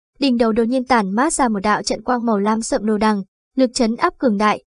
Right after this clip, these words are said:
cơ hồ trong nháy mắt đem tên này đánh trở về nguyên hình. Đại ký Từ Dương, cứu ta, con rắn nhỏ biến thành rắn lớn,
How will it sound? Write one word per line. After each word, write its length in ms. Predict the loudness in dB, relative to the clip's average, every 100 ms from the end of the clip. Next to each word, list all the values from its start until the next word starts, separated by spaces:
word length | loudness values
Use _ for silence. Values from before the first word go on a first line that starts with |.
| _
cơ 120 | 0
hồ 220 | 2 2 2
trong 240 | 0 0
nháy 160 | 0 -2
mắt 200 | -4 -2
đem 180 | -2 0
tên 140 | -2
này 280 | 0 -2 -4 _ _ _ _ _ _ 0
đánh 160 | 2
trở 180 | 4 2
về 120 | 2
nguyên 220 | 2 2
hình. 320 | 2 2 2 -2 _ _ _ _ _ _ _ _ _ _ _
Đại 220 | 0 0 0
ký 160 | -2
Từ 180 | 0 0
Dương, 360 | 4 4 4 0 _ _ _
cứu 180 | -2 0
ta, 260 | 2 2 0 _ _
con 200 | 0 2
rắn 240 | 2 0 0
nhỏ 260 | 2 2 2
biến 160 | 0
thành 200 | 0 0
rắn 160 | 0 0
lớn, 360 | 2 2 0